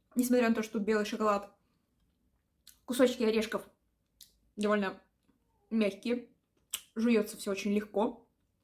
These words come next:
И орешков действительно много. Во вкусе я ощущаю чисто, ощущаю, ощущаю чисто белый шоколад.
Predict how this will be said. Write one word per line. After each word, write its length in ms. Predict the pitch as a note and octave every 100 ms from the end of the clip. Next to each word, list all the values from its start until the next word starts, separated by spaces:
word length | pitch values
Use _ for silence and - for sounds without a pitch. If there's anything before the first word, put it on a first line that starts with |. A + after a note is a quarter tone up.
| _ _ _ _ _ _ _ _ _ _ _ _
И 100 | -
орешков 360 | A#3+ G3+ G3+ A3+
действительно 340 | B3+ A3+ A#3
много. 340 | B3+ A3+ F3 - _ _ _
Во 180 | A#3+ A#3
вкусе 460 | A#3 - F#4+ G4 C4+
я 260 | A#3 B3
ощущаю 680 | D4+ A3+ - - - B3 B3
чисто, 600 | A#3 A#3+ A#3 G#3+ G3 - _ _ -
ощущаю, 800 | A3+ A#3 A#3+ - G3+ G3 G3 - _ _ _ -
ощущаю 500 | - - - C4+ D4+
чисто 380 | B3 C4 - G#3+
белый 280 | F#3+ A3 G#3+
шоколад. 460 | G#3+ A3 G3+ D4